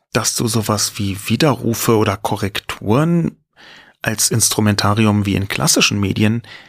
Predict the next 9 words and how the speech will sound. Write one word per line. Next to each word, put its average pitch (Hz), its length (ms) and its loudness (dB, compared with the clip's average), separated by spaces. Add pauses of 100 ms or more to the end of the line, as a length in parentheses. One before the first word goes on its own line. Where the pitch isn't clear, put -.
(520)
ähm, 95 340 -6 (380)
Gegenrede 110 1040 4 (1120)
dir 107 80 0
völlig - 500 0
in 113 60 0
die 104 80 4
Haare 104 200 0
schmieren 101 280 -4
kannst. - 420 -6